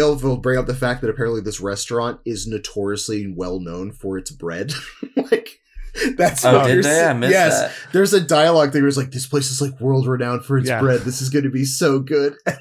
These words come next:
Speaker 1: then they just give him the empty plates. Uh, tickle me pink. Um, I think it's this dish,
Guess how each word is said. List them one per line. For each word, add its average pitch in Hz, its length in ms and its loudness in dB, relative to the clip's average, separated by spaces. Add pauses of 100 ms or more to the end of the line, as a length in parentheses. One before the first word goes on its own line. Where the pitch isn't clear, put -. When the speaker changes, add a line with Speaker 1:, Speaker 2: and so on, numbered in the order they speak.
Speaker 1:
then 277 180 0
they 330 100 2 (100)
just 123 320 -4
give 220 220 0
him 208 160 -2
the 202 160 -2
empty 196 360 -6
plates. - 560 -4 (1080)
Uh, 156 440 4
tickle 147 280 0
me 127 60 -2
pink. 123 280 -2 (320)
Um, 127 480 2 (160)
I 131 100 -2
think 294 320 0
it's 247 160 -6
this 123 480 -2
dish, 190 540 -2